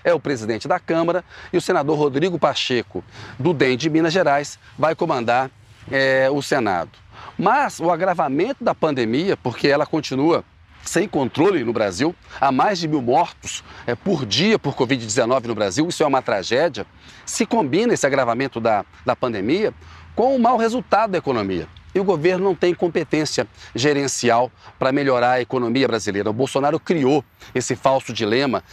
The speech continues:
entre salvar vidas e preservar empregos. A gente só vai melhorar a economia com a vacinação da população. E essa vacinação tá acontecendo a conta-gotas porque o governo Bolsonaro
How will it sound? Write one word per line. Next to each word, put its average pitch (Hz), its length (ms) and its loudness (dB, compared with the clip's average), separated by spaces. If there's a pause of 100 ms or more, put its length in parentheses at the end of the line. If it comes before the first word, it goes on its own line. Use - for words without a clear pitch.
(140)
entre 127 320 0
salvar 123 420 0
vidas 131 380 -2
e 131 40 -2
preservar 127 640 0 (320)
empregos. 110 600 -4 (180)
A 113 80 2
gente 151 160 -2
só 160 140 2
vai 170 160 2
melhorar 165 500 0 (260)
a 156 120 0
economia 147 520 0 (340)
com 175 100 2
a 165 60 4
vacinação 165 680 0
da 147 80 0
população. 110 640 -2 (240)
E 139 60 0
essa 143 180 0
vacinação 131 600 -2
tá 139 100 2
acontecendo 135 640 -4
a 113 60 0
conta-gotas 139 840 -2 (320)
porque 147 220 0
o 139 40 0
governo 135 360 2
Bolsonaro 127 800 0